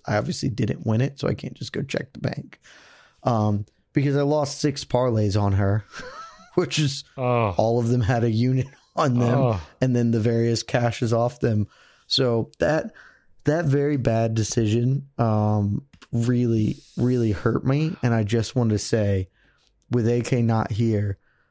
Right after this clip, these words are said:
Speaker 1: 'cause I didn't wanna bring it up with him on here, 'cause then he'd be like, "Yeah, don't bet on M M A, it's stupid." Um, it hurts my feelings, but I still had a great time because I should be a millionaire right
Speaker 2: Oh
Speaker 1: now.
Speaker 2: my gosh,
Speaker 1: So everybody,
Speaker 2: that,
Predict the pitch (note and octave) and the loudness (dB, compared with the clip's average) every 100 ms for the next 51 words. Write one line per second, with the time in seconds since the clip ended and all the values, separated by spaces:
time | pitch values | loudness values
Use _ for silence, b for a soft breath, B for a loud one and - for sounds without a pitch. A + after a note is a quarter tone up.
0 | _ _ - A#2+ C3+ E3 D#3 C3 B2+ A#2 | _ _ -2 2 2 2 2 2 2 2
1 | A2+ B2+ A2+ G#2 G#2+ A#2 B2+ B2 A#2+ G#2+ | 2 0 2 2 2 2 2 0 0 0
2 | A2 A2 A2+ A2+ A#2+ D3+ G#2+ A#2 G2+ A#2 | 2 2 0 0 0 0 0 0 0 2
3 | A2 A2 G#2+ G#2+ G#2+ G2+ - - A2+ A#2 | 2 2 2 2 0 -2 -6 -2 -2 0
4 | C#3+ - B B _ - G#2 G2+ G2+ - | -4 -6 B B _ -4 0 2 0 0
5 | B2+ A#2+ C#3+ D3 C3+ C3+ B2+ C#3+ F3+ - | 0 2 0 0 0 2 0 2 -2 -4
6 | - B2 A#2 - A#2+ A#2 A2 A2 G#2+ - | -4 0 0 0 0 0 0 0 -2 -2
7 | - G#2+ A2+ - b b b - A2+ G#2+ | -2 -2 -4 -10 b b b -2 0 0
8 | G2+ - C#3 A#2 A2 G#2+ G2 A2 G#2+ - | -2 -2 -2 0 0 0 2 2 2 0
9 | - - G#2+ - A2 A2 G#2 F2+ E2 G2 | -4 -6 -8 -8 -4 -4 -4 -8 -10 -6
10 | F#2+ F2+ C#3 C3+ C3 C3 C3 | -4 0 2 2 2 2 0